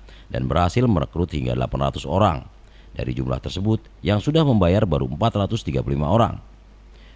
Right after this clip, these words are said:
Uang hasil pembayaran menurut Suprapti sudah habis untuk membeli seragam haji berupa kain ikhram, sajadah maupun baju seragam anggota.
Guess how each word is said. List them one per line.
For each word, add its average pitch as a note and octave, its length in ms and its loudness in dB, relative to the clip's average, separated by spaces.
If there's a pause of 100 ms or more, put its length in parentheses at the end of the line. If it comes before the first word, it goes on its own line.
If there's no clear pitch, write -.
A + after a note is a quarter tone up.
(160)
Uang E3 240 6
hasil A#2 160 4
pembayaran D#2+ 560 2
menurut D2 320 2
Suprapti - 480 -2
sudah B1 240 -2
habis D2 320 -2
untuk B1 160 -8
membeli B1+ 320 -4
seragam C2 400 -6
haji F2 320 -2
berupa B1+ 320 -4
kain A#1 240 -8
ikhram, G2+ 480 0 (240)
sajadah A#2+ 560 2
maupun C#2 320 0
baju B1+ 160 -2
seragam C2+ 400 -4
anggota. F#2 480 0